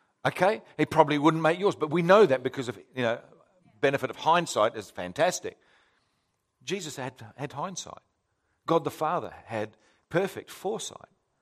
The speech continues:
Judas still made the list.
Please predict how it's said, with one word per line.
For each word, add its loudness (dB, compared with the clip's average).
Judas 2
still 0
made 0
the 2
list. -8